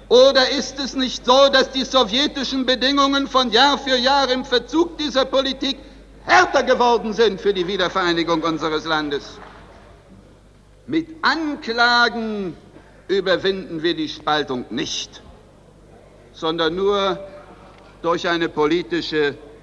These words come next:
Initiative. Und an dieser, und an dieser fehlt es.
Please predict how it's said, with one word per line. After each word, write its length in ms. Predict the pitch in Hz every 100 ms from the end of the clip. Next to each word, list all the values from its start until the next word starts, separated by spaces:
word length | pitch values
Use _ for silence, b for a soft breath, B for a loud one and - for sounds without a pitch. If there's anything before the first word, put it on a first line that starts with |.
| - -
Initiative. 1000 | 147 143 139 - 139 123 151 151 160 156 - - - - - - - - - - -
Und 220 | 165 160
an 180 | 156 139
dieser, 580 | 185 208 185 185 170 - - - - - - -
und 260 | 165 151
an 240 | 143 135 120
dieser 540 | 170 190 156 180 170
fehlt 420 | - - 180 156
es. 380 | 160 - - -